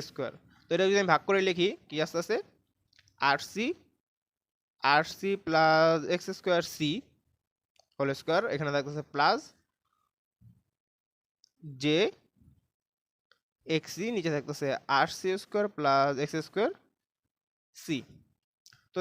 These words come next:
দেখো এই লাইনটাকে আমরা এভাবে লিখতে পারি, আর সি আর স্কয়ার প্লাস এক্স স্কয়ার সি প্লাস জে এক্স সি ভাগ আর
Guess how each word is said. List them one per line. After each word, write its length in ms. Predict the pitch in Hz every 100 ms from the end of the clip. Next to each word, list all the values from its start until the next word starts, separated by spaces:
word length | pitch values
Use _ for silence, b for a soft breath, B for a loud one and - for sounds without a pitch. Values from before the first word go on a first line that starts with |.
| 190
দেখো 120 | 202
এই 40 | 208
লাইনটাকে 260 | 190 185 175
আমরা 140 | 175 175
এভাবে 200 | 170 160
লিখতে 180 | 151 156
পারি, 140 | 147 185 - - 135
আর 80 | 135 -
সি 140 | 214 359 - _ _ _ _ _ _ _ _ _ _ _ 143
আর 100 | 202 -
স্কয়ার 280 | - 156 196 349 _ _ _ _ _ _ _ _ _ _ _ _ _ _ _ _ _ -
প্লাস 340 | 147 143 143 143 -
এক্স 120 | 170 196 202
স্কয়ার 440 | - 190 180 180 175 180 -
সি 140 | - 233 403 - _ _ _ _ _ _ _ _ _ _ _ -
প্লাস 380 | 139 135 135 139 131
জে 160 | 147 190 208 320 _ _ _ _ _ _
এক্স 260 | - 160 156 -
সি 140 | 143 147 165 - _ _
ভাগ 300 | 139 139 131 117 _ _ _ _ _ _ _ _ _ _ _ _ _ _ _ _ -
আর 80 | 147